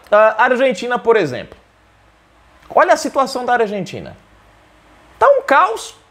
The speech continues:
terrível. Pula pra Venezuela. Pronto, nem se fala, gente. Mas nem se fala. Bolívia, a coisa não tá boa, né? Você desce ali pro lado do Uruguai, Panamá, e a coisa aí, a,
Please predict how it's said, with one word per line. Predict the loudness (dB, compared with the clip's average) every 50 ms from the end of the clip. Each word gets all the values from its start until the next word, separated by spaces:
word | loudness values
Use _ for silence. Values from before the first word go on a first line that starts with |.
| _ _ _ _ _ _ _ -4
terrível. | 0 2 2 2 2 0 0 -2 -4 -6 -10 -16 _ _ _ _ _ _ _ _ _ _ _ _ _ _ _ _ _ _ _ _ 2
Pula | 4 4 6 6 4
pra | 4 4 2 2
Venezuela. | 4 4 4 4 2 2 2 2 4 4 4 4 2 -2 -12 -14 _
Pronto, | -6 -4 -4 -4 -6 -6 -6
nem | -4 -2 -2 -2
se | -4 -4 -8 -8
fala, | -2 2 4 4 4 4 2 0 -2
gente. | -6 -10 -14 -16 -16 -14
Mas | -10 -8 -6 -2
nem | 0 2 2 4 4 2 2
se | -2 -6 -8 -6 -6
fala. | -8 -8 -4 0 2 4 4 4 4 2 0 -4 -6 -10 -18 _ _ _ _ _ _ _ _ _ _ _ _ _ _ _ -4
Bolívia, | 2 4 4 4 4 2 0 2 2 0
a | 0
coisa | 2 2 2 4 4 2 -2
não | -4 -6 -4
tá | -2 -2 -2
boa, | 0 0 0 0 0 0 -2 -4 -8 -14 _ _ _ _ _ _ _ _ _ _ _ _ _ _ _ -6
né? | -2 0 0 0 0 -2 -8 -16 -20 _ _ _ _ _ _
Você | -6 -2 0 2
desce | 4 4 4 4 4 4 2
ali | 2 2 2 0
pro | -2 -2 0
lado | 2 4 4 2 2 -2
do | -4
Uruguai, | -2 -2 -2 0 2 4 4 4 4 4
Panamá, | 4 2 4 4 2 2 2 0 0
e | 0
a | -2 -2
coisa | -2 -2 0 2 2
aí, | 4 4 2 2 0 2 0 2 2
a, | 2 0 0